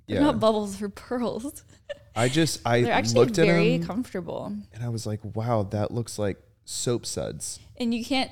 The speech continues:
Speaker 1: you can't see, but I have pearl earrings on to match. I also am wrapped up in a blanket because this is not a shawl, although it looks like it, um, because it's so chilly up here.
Speaker 2: Yeah.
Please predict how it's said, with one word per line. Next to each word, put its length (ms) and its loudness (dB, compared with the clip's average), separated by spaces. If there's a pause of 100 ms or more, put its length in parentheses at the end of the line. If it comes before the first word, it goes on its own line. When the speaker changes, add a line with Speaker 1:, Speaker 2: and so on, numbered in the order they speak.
(100)
Speaker 1:
you 140 -8
can't 260 -2
see, 340 -4
but 120 -2
I 80 2
have 160 -4
pearl 260 -6
earrings 400 -10
on 260 -10
to 440 -12
match. 400 -12 (220)
I 80 2
also 400 2
am 380 -2
wrapped 340 0
up 120 -4
in 80 -6
a 60 -6
blanket 420 -4
because 640 -6
this 240 -6
is 60 -8
not 160 -4
a 40 -6
shawl, 480 -4 (280)
although 180 0
it 80 -2
looks 220 -6
like 160 -6
it, 260 -4
um, 480 -2
because 220 -6
it's 140 -8
so 180 -6
chilly 340 -4
up 160 -10
here. 400 -10
Speaker 2:
Yeah. 280 0